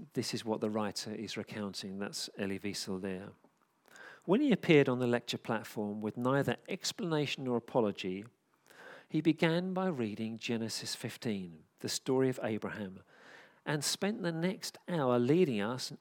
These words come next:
absolutely secular audience of seven or eight hundred people, in what was essentially a Bible study. He said, "Nothing is worthwhile compared to this.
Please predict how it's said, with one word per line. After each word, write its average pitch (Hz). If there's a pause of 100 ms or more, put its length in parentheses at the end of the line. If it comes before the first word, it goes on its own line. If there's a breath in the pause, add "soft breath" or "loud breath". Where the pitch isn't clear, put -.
(140)
absolutely 196
secular 180
audience 117 (560 loud breath)
of -
seven 165
or 101
eight 156
hundred 170
people, 117 (440 loud breath)
in 151
what -
was 156
essentially 123
a 220
Bible 208
study. 92 (1900 loud breath)
He -
said, 180
"Nothing 180
is 135
worthwhile 117
compared 120
to 113
this. 120